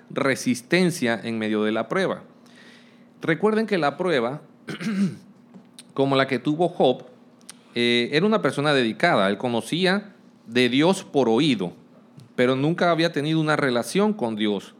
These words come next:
Esto quiere decir que no se había involucrado en las Escrituras. Obviamente estamos hablando que el libro de Job es uno de los libros más antiguos,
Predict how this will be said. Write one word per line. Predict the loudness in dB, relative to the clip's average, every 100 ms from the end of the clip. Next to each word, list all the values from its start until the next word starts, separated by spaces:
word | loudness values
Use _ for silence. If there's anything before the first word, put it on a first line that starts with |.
| -20 -20 -8
Esto | -4 -4 -2
quiere | 0 0
decir | 0 -2
que | -2
no | -2
se | 0
había | 2
involucrado | 2 2 2 0 0 2 2 2 -2 -10 -6
en | -4
las | -4
Escrituras. | -6 -6 -2 0 0 -2 -4
Obviamente | -2 0 -2 -4
estamos | -4 -2 -2
hablando | 0 -2
que | -2
el | -2
libro | -2
de | -2
Job | -2 -4 -6 -20 -20 -8
es | -4
uno | -2 0
de |
los | 0
libros | 0 -2
más | -2 -2
antiguos, | -4 -2 -2 -2 -10